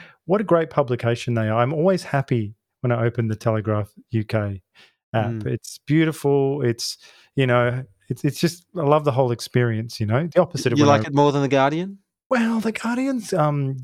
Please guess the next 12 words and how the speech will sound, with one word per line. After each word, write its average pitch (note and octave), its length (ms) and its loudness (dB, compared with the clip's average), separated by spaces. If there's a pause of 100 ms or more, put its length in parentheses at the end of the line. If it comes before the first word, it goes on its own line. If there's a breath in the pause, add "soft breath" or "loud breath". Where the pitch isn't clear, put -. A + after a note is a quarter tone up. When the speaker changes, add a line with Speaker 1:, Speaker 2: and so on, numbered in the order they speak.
(100)
Speaker 1:
good C#3 920 0
if, D#3 560 -4
Speaker 2:
<laughs> - 60 -10
Speaker 1:
um, B2 640 0
I'm A#2+ 200 2
in A#2+ 120 0
the A#2 80 0
need A#2 720 0
of, G#2+ 480 -2
uh, A2+ 140 0
self-flagellation, A#2 1600 -2 (760 soft breath)
uh, G#2+ 300 0